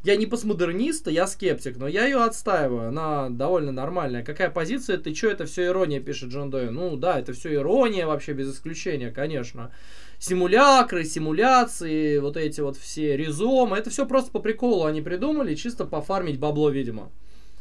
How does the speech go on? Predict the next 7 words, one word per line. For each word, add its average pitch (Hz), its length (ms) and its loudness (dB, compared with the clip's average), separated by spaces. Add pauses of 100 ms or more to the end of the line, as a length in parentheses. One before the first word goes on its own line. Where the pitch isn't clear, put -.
(640)
<clears throat> 180 320 2 (1500)
Возвращаясь 196 540 2
к - 40 -8
тому 240 220 2
же 247 120 2
предмету, 240 580 0
Медовар, 196 720 0